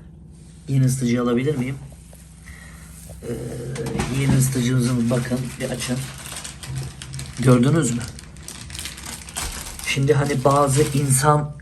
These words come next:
evladının içi ruhu kararmıştır, bunalmıştır. Bakın ısıtıcıya. Gördünüz mü değerli takipçiler? Şimdi bunu yerine takınca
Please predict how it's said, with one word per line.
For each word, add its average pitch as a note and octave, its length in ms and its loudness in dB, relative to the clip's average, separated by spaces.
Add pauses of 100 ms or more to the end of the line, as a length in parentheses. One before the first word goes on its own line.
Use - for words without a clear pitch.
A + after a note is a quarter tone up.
(200)
evladının C3 840 6
içi B2+ 280 2
ruhu B2+ 480 4
kararmıştır, C3 1000 4 (420)
bunalmıştır. B2+ 1040 4 (1300)
Bakın A#2 460 2
ısıtıcıya. A2+ 500 2 (2250)
Gördünüz G#2+ 480 -2
mü G2 60 -8
değerli - 180 -10
takipçiler? - 380 -10
Şimdi - 240 -8
bunu A2 120 0
yerine G#2 220 -2
takınca A2+ 500 0